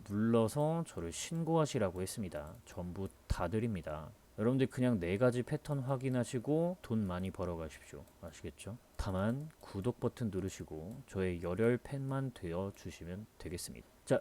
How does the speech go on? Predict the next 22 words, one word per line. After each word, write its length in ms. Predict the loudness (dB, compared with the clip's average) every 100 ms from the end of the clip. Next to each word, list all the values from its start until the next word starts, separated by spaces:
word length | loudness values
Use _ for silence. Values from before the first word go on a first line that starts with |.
| 0
제가 340 | 2 6 8 8
여러분들 420 | 8 6 4 6
요렇게 320 | 6 4 2
지표 460 | 2 -2 -2 2 6
이야기를 380 | 8 8 6 6
또 140 | 6
드리는 280 | 8 6 6
이유가 280 | 4 6 4
뭐예요? 340 | 6 4 4 0 -10 0
요 160 | 2 6
가격 300 | 6 6 4
구간에서 460 | 2 4 4 2
매도 340 | 2 2 2 2
신호가 340 | 2 2 4
나오면은 760 | 4 4 4 2 2 0 -2 -6 -16 -12 2
기도 280 | 4 6 6
안 100 | 6
돌아보고 400 | 6 6 4 2
종목을 340 | 2 2 2
정리해야 540 | 0 0 2 4 4
된다라는 460 | 2 2 4 4 2
뜻이죠. 500 | -2 -8 -8 -8